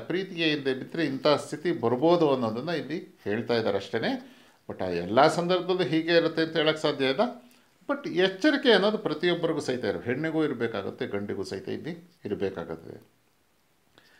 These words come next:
ಅಂದಿನಿಂದಲೂ ಪ್ಯಾನ್ ಆ ಬಿದಿರನ್ನೇ ತನ್ನ ಸಂಗೀತ ವಾದ್ಯವನ್ನಾಗಿ ಮಾಡಿಕೊಂಡು ಅದನ್ನು ನುಡಿಸುತ್ತಿದ್ದಾನಂತೆ.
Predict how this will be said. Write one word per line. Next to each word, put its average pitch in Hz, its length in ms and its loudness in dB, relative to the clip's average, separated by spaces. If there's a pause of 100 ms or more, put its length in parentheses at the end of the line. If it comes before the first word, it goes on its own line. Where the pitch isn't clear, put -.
(340)
ಅಂದಿನಿಂದಲೂ 247 600 8
ಪ್ಯಾನ್ 190 400 8
ಆ 147 220 6
ಬಿದಿರನ್ನೇ 190 520 6
ತನ್ನ 156 240 0
ಸಂಗೀತ 175 400 -2
ವಾದ್ಯವನ್ನಾಗಿ 139 720 4
ಮಾಡಿಕೊಂಡು 113 480 0
ಅದನ್ನು 131 260 0
ನುಡಿಸುತ್ತಿದ್ದಾನಂತೆ. 107 1160 -4